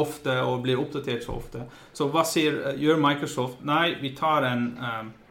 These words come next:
halvårlig release på en hybrid A P I. Så da er du sikkert at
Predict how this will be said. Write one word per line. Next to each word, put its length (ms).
halvårlig 800
release 680
på 160
en 180
hybrid 400
A 140
P 140
I. 140
Så 220
da 160
er 100
du 80
sikkert 460
at 160